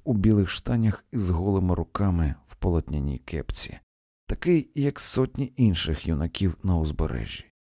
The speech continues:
А мадмуазель Берта тупилася на нього, ніби боялася втратити своє щастя.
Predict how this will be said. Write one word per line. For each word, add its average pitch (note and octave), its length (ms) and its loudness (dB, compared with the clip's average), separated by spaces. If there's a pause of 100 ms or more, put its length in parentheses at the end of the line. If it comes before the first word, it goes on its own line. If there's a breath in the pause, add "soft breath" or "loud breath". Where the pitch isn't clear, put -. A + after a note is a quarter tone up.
(360)
А - 120 -4
мадмуазель G#2+ 600 0
Берта B2 400 -2
тупилася - 600 0
на D2+ 100 0
нього, F2 380 2 (100)
ніби A#2 240 2
боялася D#2+ 640 2
втратити - 720 -6
своє B1+ 460 0
щастя. - 680 -4